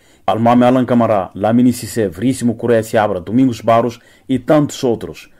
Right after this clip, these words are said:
considerados por alguns como efeitos colaterais, casos de Helder Proença, Baciro Dabo e Roberto Ferreira Cachel. São mortos que, para uma fonte com quem falamos e que preferiu ficar anónima, configurava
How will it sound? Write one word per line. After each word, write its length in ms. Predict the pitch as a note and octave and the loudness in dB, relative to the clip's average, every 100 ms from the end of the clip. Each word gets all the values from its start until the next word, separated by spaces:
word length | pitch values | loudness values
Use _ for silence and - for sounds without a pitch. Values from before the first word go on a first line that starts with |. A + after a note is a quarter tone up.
| _ _ | _ _
considerados 680 | C#3 B2 - A#2 A2+ A2+ - | -2 -2 -2 0 2 2 0
por 160 | - | -4
alguns 400 | G#2+ G#2 A2+ A#2+ | -2 0 -2 -4
como 360 | - C#3+ C3+ C3+ | -2 0 0 0
efeitos 440 | B2 - C#3 C#3 | -2 2 0 0
colaterais, 680 | - C#3 C3 B2 A#2+ A#2 A2+ - - _ - | -4 0 0 2 2 2 0 -10 -20 _ -2
casos 460 | B2 A2+ G#2 F#2+ | 2 2 0 -8
de 80 | A#2+ | -2
Helder 320 | A2+ G2+ A2+ | 0 2 -2
Proença, 580 | A2+ B2 A#2+ A2+ F#2+ F2 - _ - | -2 -2 0 -2 -4 -6 -8 _ -4
Baciro 340 | A2+ - B2+ | -4 0 -2
Dabo 440 | A2+ G#2 G2+ G#2 - _ - | 2 2 2 -2 -6 _ -8
e 80 | A#2 | -6
Roberto 400 | A2 G#2+ G#2 F2+ | 0 0 -2 -4
Ferreira 300 | G2+ F#2 F2+ | -4 -2 -4
Cachel. 420 | E2+ - C#2+ - _ _ - | -8 -10 -10 -12 _ _ -6
São 220 | - A#2 | 0 0
mortos 580 | A2 A2+ A2+ A2 A2+ - | 2 0 0 -2 -10 -8
que, 140 | A2+ | -10
para 260 | - A2+ G#2+ | -4 -2 0
uma 220 | A2+ G#2+ | 0 -2
fonte 500 | - A#2+ A#2 A2 - | -2 -2 -2 -4 -8
com 240 | - A2 | -6 -6
quem 240 | G#2+ A#2+ G#2+ | -4 -4 -4
falamos 640 | A2+ A2 G#2+ G#2+ G2 - - | -2 0 -2 -4 -12 -8 -2
e 100 | C3 | -2
que 140 | C3+ | -2
preferiu 420 | A#2+ C3+ A#2+ D3+ | -2 -2 -2 -2
ficar 380 | A#2+ A#2+ C3 B2 | -4 -2 0 2
anónima, 580 | B2 B2 A2+ F#2 D#2 - - | 2 0 -2 -4 -10 -16 -4
configurava 800 | C#3 B2+ - A#2 B2 A#2 A2 | 0 0 0 -2 2 4 2